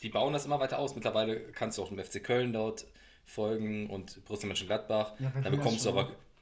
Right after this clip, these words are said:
Speaker 1: aber das Geile ist, ich glaub, da sind die noch so weit, ich bekomme bis jetzt nur Artikel, ähm, für die beiden Vereine, zum Beispiel, die allgemein die Bundesliga betreffen. Ähm, nee, stimmt nicht. Einmal gab's einen Artikel zu Borussia, weil die einen Spieler aus Amerika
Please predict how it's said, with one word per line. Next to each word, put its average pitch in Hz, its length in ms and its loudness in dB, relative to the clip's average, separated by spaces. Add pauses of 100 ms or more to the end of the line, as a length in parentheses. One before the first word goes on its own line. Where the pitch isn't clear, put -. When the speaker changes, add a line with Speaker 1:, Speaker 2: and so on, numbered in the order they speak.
Speaker 1:
aber 107 140 4
das 110 140 4
Geile 113 200 8
ist, - 220 -2
ich - 80 -4
glaub, - 300 -2
da 107 140 8
sind 113 140 -2
die 113 60 -6
noch 107 100 2
so 101 160 -2
weit, 104 300 2 (180)
ich - 220 -14
bekomme 107 320 0
bis 104 100 -4
jetzt 104 220 -4
nur 113 120 -4
Artikel, 104 560 -2 (560)
ähm, 98 280 0
für 98 160 -6
die 95 100 -6
beiden 98 240 2
Vereine, 95 300 0
zum 101 100 -8
Beispiel, 92 320 -4
die 92 140 -4
allgemein 90 360 2
die 92 60 -2
Bundesliga 92 380 -2
betreffen. 82 460 -6 (600)
Ähm, 82 300 -4 (160)
nee, 113 340 6
stimmt 139 320 0
nicht. 156 220 -6
Einmal 120 560 2
gab's 110 260 -2
einen 104 120 -6
Artikel 107 360 -6
zu - 160 -10
Borussia, 104 560 -2
weil 98 380 2 (240)
die 107 120 -2
einen 98 140 4
Spieler 104 460 2
aus 98 120 -4
Amerika 92 600 2